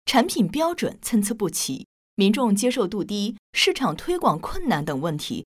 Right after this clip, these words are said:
随之而来。市场无序发展，是需采取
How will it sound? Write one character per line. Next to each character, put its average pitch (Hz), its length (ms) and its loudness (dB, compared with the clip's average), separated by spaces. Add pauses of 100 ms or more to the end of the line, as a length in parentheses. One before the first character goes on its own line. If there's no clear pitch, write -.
随 - 220 2
之 214 140 0
而 214 180 -2
来。 101 260 -4 (580)
市 - 200 6
场 254 200 2
无 147 160 -2
序 302 220 -2
发 190 240 0
展， 135 300 -4 (140)
是 220 200 2
需 214 100 -2
采 196 220 -2
取 139 240 -6